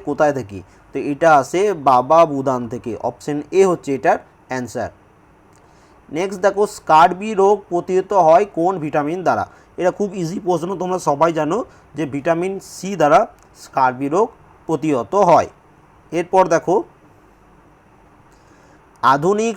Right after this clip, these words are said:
শিল্প দানব বলা হয় কোন শিল্পকে? তো আধুনিক শিল্প দানব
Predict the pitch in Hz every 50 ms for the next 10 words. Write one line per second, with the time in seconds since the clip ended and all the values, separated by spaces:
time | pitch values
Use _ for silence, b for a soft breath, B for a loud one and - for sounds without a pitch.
0 | - - - 185 190 196 190 190 202 208 185 190 180 180 185 190 185 156 160 165
1 | 160 165 160 165 165 190 214 - - 165 170 175 175 170 - 151 135 120 131 135
2 | 120 - 120 110 101 - 143 143 - - 117 123 135 156 165 175 185 175 - -
3 | 160 156 147 147 160 151 151 151 151 151